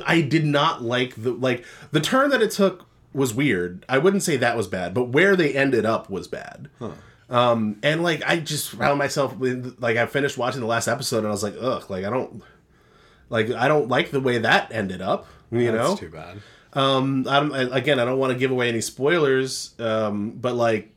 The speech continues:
Speaker 1: yeah, it just, it turns weird. It gets
Speaker 2: I'm
Speaker 1: weird.
Speaker 2: really curious, though.
Speaker 1: It, it,
Speaker 2: <laughs>
Speaker 1: dude, it at one point turns into, like, a rescue story, which if you know this show is weird for it to do that.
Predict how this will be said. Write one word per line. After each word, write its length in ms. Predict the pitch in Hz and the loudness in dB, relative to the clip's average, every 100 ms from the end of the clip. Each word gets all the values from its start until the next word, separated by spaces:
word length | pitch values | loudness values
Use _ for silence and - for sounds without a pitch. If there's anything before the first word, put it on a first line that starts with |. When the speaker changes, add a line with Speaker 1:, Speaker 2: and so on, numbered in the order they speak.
| _ | _
Speaker 1:
yeah, 300 | 139 139 147 | -6 0 2
it 160 | 110 113 | 2 0
just, 200 | 151 - | -2 -2
it 100 | 135 | -4
turns 240 | - 139 101 | -2 -2 -2
weird. 300 | 90 76 78 | -8 -8 -8
It 100 | 110 | -8
gets 140 | 117 | -4
Speaker 2:
I'm 100 | - | -2
Speaker 1:
weird. 120 | 98 | -2
Speaker 2:
really 240 | 104 92 80 | -2 -2 -6
curious, 540 | - 107 110 101 98 | -6 -4 -4 -8 -10
though. 220 | - 95 131 | -12 -2 2
Speaker 1:
It, 160 | 190 185 | 4 4
it, 460 | 156 180 196 156 | 4 2 4 4
Speaker 2:
<laughs> 0 | |
Speaker 1:
dude, 320 | 220 208 160 175 | 4 2 0 0
it 200 | 170 175 | 0 2
at 200 | 175 156 | 2 4
one 180 | 180 180 | 2 2
point 240 | 190 165 | 0 0
turns 220 | 147 170 156 | 0 -2 -2
into, 280 | 151 160 127 | -2 0 0
like, 220 | 131 127 | -2 0
a 100 | 139 | -2
rescue 520 | 120 127 131 - 127 107 | 2 2 2 -2 -4 -4
story, 440 | - 90 71 55 | -4 -6 -8 -4
which 240 | 110 131 | 0 2
if 140 | 143 165 | 0 -2
you 100 | 175 | 0
know 240 | 175 196 | 4 4
this 220 | 196 170 | 6 4
show 340 | - 170 165 135 | 2 4 6 6
is 160 | 117 | 2
weird 640 | 101 117 156 110 78 78 - | 0 2 4 4 0 -10 -4
for 200 | - 113 | 0 0
it 140 | 98 | 0
to 80 | - | -6
do 240 | 104 117 107 | -4 -4 -4
that. 320 | - 80 | -8 -12